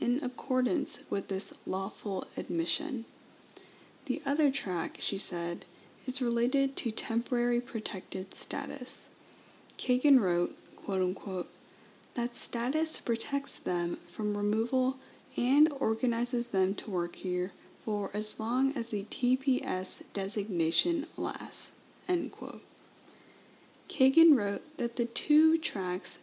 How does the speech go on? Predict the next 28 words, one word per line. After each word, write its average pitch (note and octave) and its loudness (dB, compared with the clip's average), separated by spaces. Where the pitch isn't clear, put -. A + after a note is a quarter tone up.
may C4 6
meet G#3 6
if G3 -6
the G#3 -2
immigrant B3 0
entered F#3+ -2
the F#3+ -2
country - -2
lawfully, G#3 -4
but G#3+ -2
this C4+ -2
was D4+ 2
different G#3+ -2
from F#3+ -2
lawful A#3 -2
statutes F#3+ -4
to - -2
remain F#3 0
in G#3 0
the F#3 -2
country. - -6
She - -2
wrote, A3+ -2
quote-unquote, F3+ -4
"Lawful C4 -2
sta-, - -4
lawful B3 2
status G3 -4